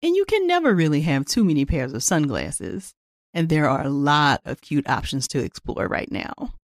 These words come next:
If you need a little help getting your summer look together, shop at macys dot com slash own your style. You may have heard that most people who are Black have O-type blood.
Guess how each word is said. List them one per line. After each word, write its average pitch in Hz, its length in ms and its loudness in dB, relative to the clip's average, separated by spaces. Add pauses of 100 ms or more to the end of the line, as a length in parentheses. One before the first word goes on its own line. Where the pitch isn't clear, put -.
(320)
If 185 140 2
you 254 160 8
need 277 180 6
a 294 60 4
little 285 240 2
help 262 300 0
getting 233 260 0
your 240 100 2
summer 262 320 -2
look 254 180 0
together, 254 640 -2 (240)
shop 233 380 2
at 151 120 2
macys 180 460 0
dot 233 220 -4
com 156 440 0
slash 143 460 0
own 147 240 0
your 143 160 0
style. - 560 -4 (140)
You 226 100 6
may 269 160 8
have 403 160 2
heard 160 300 0
that 160 160 0
most 214 260 -2
people 185 240 -2
who 180 140 0
are 151 80 -2
Black 160 340 0
have 147 240 -4
O-type 214 420 -2
blood. - 460 -8